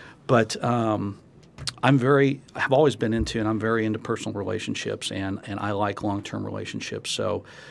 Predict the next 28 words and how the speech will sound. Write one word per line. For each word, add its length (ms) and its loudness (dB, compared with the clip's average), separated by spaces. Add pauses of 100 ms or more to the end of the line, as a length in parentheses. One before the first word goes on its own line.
(320)
uh, 240 -6
I 120 2
work 260 0
very 240 2
hard. 520 2
I, 100 -2
I 180 -2
like 220 0
to 80 -6
deal 220 0
with 120 -4
people 320 -2
that 80 -4
wanna 220 -4
deal 220 -2
with 200 -8
me, 260 -6 (520)
um, 260 -2
that 100 -4
appreciate 560 -4
the 140 -4
expertise 640 -8
that 180 -6
we, 220 -2
we 340 -6
bring 460 -4
collectively. 800 -6 (560)
And, 520 0